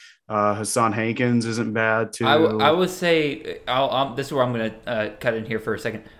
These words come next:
Speaker 2: Blake Corum got injured in last week's game.
Speaker 1: Oh,
Speaker 2: And
Speaker 1: there you go.
Speaker 2: so
Speaker 1: It's Hankins.
Speaker 2: I would say, so you're, you're probably gonna wanna roll out Haskins, 'cause Corum really is out. Haskins might be looking at a bell cow role here. Maybe Donovan Edwards comes in,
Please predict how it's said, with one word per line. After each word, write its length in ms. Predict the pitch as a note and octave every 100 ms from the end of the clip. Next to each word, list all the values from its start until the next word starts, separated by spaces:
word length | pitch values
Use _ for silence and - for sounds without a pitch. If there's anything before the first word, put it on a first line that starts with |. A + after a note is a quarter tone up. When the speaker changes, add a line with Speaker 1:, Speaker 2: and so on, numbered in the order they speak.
| _
Speaker 2:
Blake 180 | C#3+ D#3
Corum 240 | F3 D#3+
got 180 | C#3 B2
injured 340 | B2 A#2 A#2
in 100 | G#2
last 280 | G#2 G2+ -
week's 240 | G#2+ F#2+ -
game. 460 | G#2 G2 F#2+ F#2+ - - _ _ _ _
Speaker 1:
Oh, 40 | A2+
Speaker 2:
And 100 | A2+
Speaker 1:
there 80 | A2+
you 60 | B2+
go. 240 | A#2 A2
Speaker 2:
so 80 | A2
Speaker 1:
It's 80 | G#2+
Hankins. 560 | B2 A#2 A2 G#2 - -
Speaker 2:
I 80 |
would 160 | B2 B2
say, 280 | C3 A#2+ A2
so 160 | -
you're, 260 | A#2+ A#2+ C3
you're 300 | A#2+ C3+ C3
probably 280 | - D#3 E3
gonna 140 | E3
wanna 280 | C3+ C3+ B2
roll 300 | A2+ A#2 A#2+
out 200 | A2 A2
Haskins, 760 | - A#2+ A2 - - G2 - -
'cause 200 | B2+ A#2+ B2+ C3+ D#3 B2+ A2 G#2 B2+ A2 - - - _
Corum 320 | E3 F3+ D#3+
really 320 | C#3+ C#3 C3
is 220 | B2 B2 -
out. 280 | A2 A2 -
Haskins 540 | A#2+ C3 - C#3+ A#2 -
might 300 | A#2+ A#2+ D3+
be 80 | E3+
looking 320 | C#3+ C#3+ D3
at 120 | B2+ A#2
a 40 |
bell 240 | A2+ A#2+ A#2
cow 220 | B2 A2
role 240 | A2 A#2
here. 200 | A#2+ B2
Maybe 260 | A2+ A2+ B2
Donovan 380 | A#2+ A#2+ A#2 -
Edwards 420 | A2+ A#2+ B2 A#2+
comes 360 | - B2 A#2+ A#2+
in, 180 | A#2+